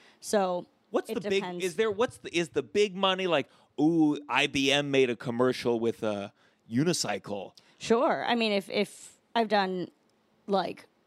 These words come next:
Speaker 1: single off gigs like that or, like, a crazy corporate event where I, like, got paid a stupid amount of money to do thirty seconds of contortion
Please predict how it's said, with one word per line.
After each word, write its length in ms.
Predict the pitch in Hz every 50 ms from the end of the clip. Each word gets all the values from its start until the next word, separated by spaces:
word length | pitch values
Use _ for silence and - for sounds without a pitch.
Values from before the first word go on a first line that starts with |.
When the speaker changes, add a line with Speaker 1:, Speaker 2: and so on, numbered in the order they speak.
| _ _ _ _ _ _ _ _ _
Speaker 1:
single 640 | - - - 233 214 185 190 185 185 185 180 - -
off 240 | 196 185 156 165 -
gigs 300 | - 185 185 175 160 -
like 180 | 175 180 175 -
that 200 | - 165 165 170
or, 80 | 175 170
like, 160 | 165 170 -
a 40 | 170
crazy 380 | - - 196 185 175 147 165
corporate 340 | 160 - - 156 - 170 170
event 320 | 170 165 160 156 160 - -
where 120 | 175 165
I, 100 | 165 170
like, 320 | 165 165 160 160 156 - _ _ _ _ _ _ _ _ _ _ _ _ _ _ _ _ _ _ _ _ _ _ _ _ _ _ _ _ - - _ _ _ _ _ _ - -
got 280 | - 196 180 175 - - _ _ _ -
paid 200 | - - 196 185
a 60 | 190
stupid 1080 | 175 - - - - - - - _ _ _ _ _ - 262 233 - - 180 175 170 - -
amount 300 | 190 190 185 180 180 180
of 80 | 175 156
money 340 | 180 180 170 175 175 175 165
to 220 | - - - 175 - _ _ _ 170
do 320 | 151 180 175 165 160 151 - _ _ _ _ _ _ _ _ _ _ _ _ _ _ _ -
thirty 420 | - - - 226 208 196 185 185 180
seconds 480 | - - 180 175 - 160 170 165 -
of 140 | 175 170 -
contortion 640 | - 175 170 175 165 - - - - - - -